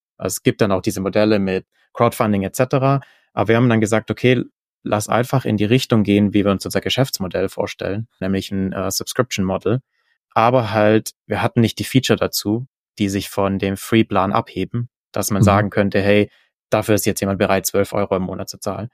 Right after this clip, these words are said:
Speaker 1: dann haben wir gesagt, "Wir führen einfach einen Believer-Plan ein." Äh, wir haben den Capacities Believer genannt. Und die Leute können einfach zahlen wenn sie Lust haben. Und sie kriegen dafür nicht wirklich was. Ich glaub, sie haben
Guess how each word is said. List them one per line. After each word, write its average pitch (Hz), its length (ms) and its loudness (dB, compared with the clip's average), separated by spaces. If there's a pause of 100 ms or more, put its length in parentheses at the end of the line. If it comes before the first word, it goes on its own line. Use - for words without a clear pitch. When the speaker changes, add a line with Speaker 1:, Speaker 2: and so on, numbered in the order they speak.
(300)
Speaker 1:
dann 104 80 0
haben 110 80 4
wir 127 60 6
gesagt, 123 260 0
"Wir 104 80 -4
führen 123 160 2
einfach 131 160 2
einen 107 100 0
Believer-Plan 107 640 2
ein." 110 420 -4
Äh, 98 140 -8
wir 113 80 -10
haben 95 100 -10
den - 180 -14
Capacities - 460 -6
Believer 107 380 0
genannt. 120 420 0 (920)
Und 107 680 4
die 110 60 2
Leute 107 240 4
können 110 180 0
einfach 117 260 2
zahlen 123 540 0 (260)
wenn 101 120 0
sie 95 80 -6
Lust - 280 0
haben. 107 380 -4 (120)
Und 107 120 -4
sie 104 100 2
kriegen 127 220 4
dafür 107 240 2
nicht 95 140 -2
wirklich 98 300 -2
was. 98 200 0
Ich - 80 -10
glaub, 107 180 0
sie 107 120 2
haben 98 180 2